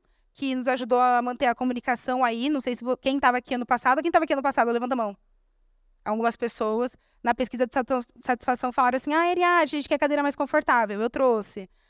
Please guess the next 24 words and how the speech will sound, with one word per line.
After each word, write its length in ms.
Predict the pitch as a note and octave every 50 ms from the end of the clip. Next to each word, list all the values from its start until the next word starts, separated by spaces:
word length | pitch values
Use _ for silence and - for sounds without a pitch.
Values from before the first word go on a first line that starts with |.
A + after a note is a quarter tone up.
| _ _ _ _ -
"Ah, 100 | D4+ E4+
Ariadne, 540 | F4+ F4+ F4+ F4+ F4 F4 E4+ D#4 C4+ C4
a 60 | C#4 C#4
gente 180 | C#4 D4+ -
quer 120 | - D#4 D4
mais 160 | C#4+ D4+ C4+
dinâmica, 480 | D#4+ D#4 D4+ D4+ D4+ D4 C4+ C4 C#4
dá 80 | C4 C4+
massa-," 200 | C4+ C#4 C#4 - - _ _ _ _ _ _ _ _ _ -
Mudei 340 | A#3 A3+ A#3 G#3+ A#3+ A#3+ B3
o 60 | A#3+
formato. 580 | - - C4+ C#4 C#4 C4 A#3+ G#3 F#3+ - -
Então, 160 | G#3+ G3+ A#3 A3
espero 280 | - - G#3+ G#3 G#3+
que 80 | - G3+
vocês 320 | G#3+ - - A3 A3+ G#3+
gostem 560 | G#3 G#3+ G#3+ G#3+ A3 A3+ - - D#4 D4+ D#4 - _ _ _ _ _
e 200 | - B3+ B3+ B3
saibam 320 | - - A#3 A#3+ B3 B3
que 80 | - B3+
a 40 | A#3+
gente 280 | A3+ B3 A#3+ - A#3+
tem 360 | A3 C4 A#3+ A#3 A#3 A#3 A#3 A3
patrocinadores 920 | - A3 - A#3+ A#3 - - A#3+ A3+ G#3+ A3+ A#3 A#3+ B3 D4 C#4 - _